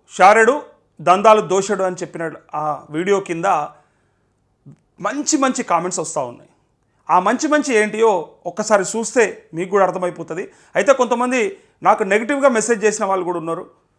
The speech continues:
"అదేంది, మేము కష్టపడి ఉద్యోగం సాధించాం, కష్టపడితే తప్ప రాలేదు మాకు ఆ జాబ్, ఇలా ఏమవుతుంది, మేము సెకండ్, ఆ, ప్రయారిటీ కింద వేరే వేరే పనులు చేసుకుంటే అది కూడా తప్ప, ఫస్ట్ ప్రయారిటీ మేము జాబే చేస్తున్నాం" అని చెప్పి కొంతమంది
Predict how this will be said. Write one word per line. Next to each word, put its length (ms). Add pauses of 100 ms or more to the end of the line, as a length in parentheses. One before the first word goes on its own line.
"అదేంది, 460 (120)
మేము 120
కష్టపడి 420
ఉద్యోగం 360
సాధించాం, 520 (400)
కష్టపడితే 480
తప్ప 220
రాలేదు 320
మాకు 200
ఆ 40
జాబ్, 340 (760)
ఇలా 460 (340)
ఏమవుతుంది, 600 (260)
మేము 140
సెకండ్, 560 (540)
ఆ, 140
ప్రయారిటీ 440
కింద 200 (540)
వేరే 220
వేరే 200
పనులు 240
చేసుకుంటే 680
అది 120
కూడా 160
తప్ప, 320 (400)
ఫస్ట్ 200
ప్రయారిటీ 280
మేము 160
జాబే 260
చేస్తున్నాం" 380
అని 100
చెప్పి 160
కొంతమంది 640